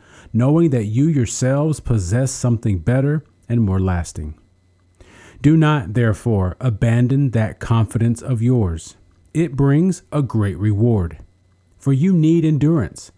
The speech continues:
so that when you have done the will of God, you may receive what was promised. For yet, in a very little while, the one who is coming will come and will not delay.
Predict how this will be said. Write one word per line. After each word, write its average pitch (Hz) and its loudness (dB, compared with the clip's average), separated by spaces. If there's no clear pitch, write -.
so 135 0
that 123 0
when 139 2
you 180 4
have 147 2
done 139 4
the 156 4
will 123 4
of 127 0
God, 90 0
you 107 0
may 120 2
receive 143 0
what 101 -2
was 104 -2
promised. 82 -6
For - -2
yet, 113 -2
in 107 2
a 101 0
very 110 2
little 110 4
while, 135 0
the 104 0
one 117 2
who 127 4
is 110 -2
coming 104 0
will 98 -2
come 160 0
and 120 0
will 120 4
not 104 2
delay. 104 0